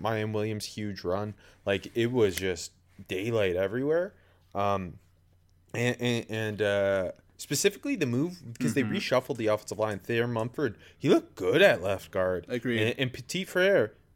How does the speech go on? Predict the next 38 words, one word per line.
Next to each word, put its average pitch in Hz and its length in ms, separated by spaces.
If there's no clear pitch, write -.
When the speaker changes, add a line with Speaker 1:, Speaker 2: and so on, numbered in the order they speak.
Speaker 1:
did 127 200
not 123 320
take 143 200
a 131 60
step - 300
back 123 280
switching 107 340
sides 117 480
to - 80
left 98 240
tackle, 101 340
which 87 160
is 82 140
great 95 340
for - 100
his 80 120
draft 90 320
stock. - 340
Um, 98 400
and 120 100
then 120 520
Paris 180 320
Johnson, 113 540
who's 101 200
just - 240
a 95 60
true 98 200
sophomore, 85 500
I 85 40
could - 140
have 90 60
put 90 120
him 90 60
for - 80
best - 220
sophomore 78 380
even, 80 180
um, 92 360